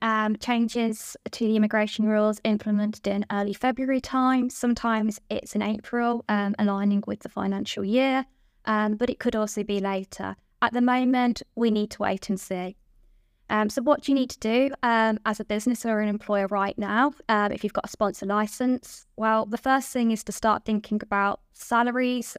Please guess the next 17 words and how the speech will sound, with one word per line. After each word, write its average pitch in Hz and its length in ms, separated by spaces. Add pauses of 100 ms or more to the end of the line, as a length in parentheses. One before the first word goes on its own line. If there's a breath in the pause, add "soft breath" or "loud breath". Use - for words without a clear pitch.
um, 214 340
particularly - 400
for 208 100
those 196 160
roles 202 260
that - 220
you 196 240 (140)
are 233 180
sponsoring 226 760
or 190 120
might 190 280
be 226 80
sponsoring. 254 600 (480)
Also 240 260
have 220 220
a 220 80
le-, 214 180